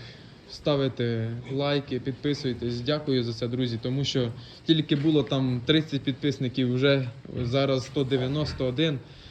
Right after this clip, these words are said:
І це дуже для мене, от, е, як це сказати, е, не можу виразити це слово. Ну, воно мене з-, з-, ну,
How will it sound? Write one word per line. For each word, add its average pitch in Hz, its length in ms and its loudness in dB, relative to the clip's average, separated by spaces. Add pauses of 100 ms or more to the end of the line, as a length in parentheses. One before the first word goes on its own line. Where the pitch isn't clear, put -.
(180)
І 123 220 0
це 139 180 -2 (260)
дуже 151 280 0
для 131 140 -2
мене, 131 380 -4 (100)
от, 113 200 -6
е, 113 240 -2 (640)
як 117 140 -8
це - 60 -12
сказати, 117 540 -4 (1300)
е, 117 320 -8 (1120)
не 143 80 -4
можу 135 320 0 (160)
виразити 135 480 -2
це 131 160 -2
слово. 151 460 0 (1300)
Ну, 151 160 0
воно 151 180 0
мене 139 720 4
з-, 127 180 -2
з-, 127 320 -2
ну, 143 240 2